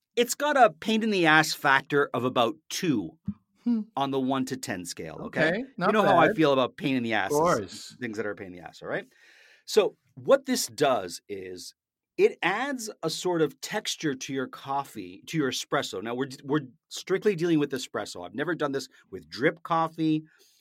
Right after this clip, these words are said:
Speaker 1: or that bullshit French cafe au lait or any other kind of bullshit coffees out there, right? This is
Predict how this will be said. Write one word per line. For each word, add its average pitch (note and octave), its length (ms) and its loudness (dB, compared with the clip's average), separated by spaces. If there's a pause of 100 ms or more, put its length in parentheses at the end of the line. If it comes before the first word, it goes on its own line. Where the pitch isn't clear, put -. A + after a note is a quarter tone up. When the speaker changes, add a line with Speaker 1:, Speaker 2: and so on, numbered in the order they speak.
(140)
Speaker 1:
or A2+ 200 2
that G2 220 -2
bullshit C3+ 520 0
French A#2 360 -4
cafe G2+ 420 -4
au F2+ 80 -6
lait C#3+ 460 4 (160)
or F#3+ 180 0
any C4 240 0
other G3+ 200 4
kind C#3+ 220 -2
of A2 120 -6
bullshit A2 360 -2
coffees F#2+ 400 -6
out E2 180 -14
there, F2+ 180 -8
right? C4 200 -2 (420)
This G3+ 200 2
is G#3+ 220 -2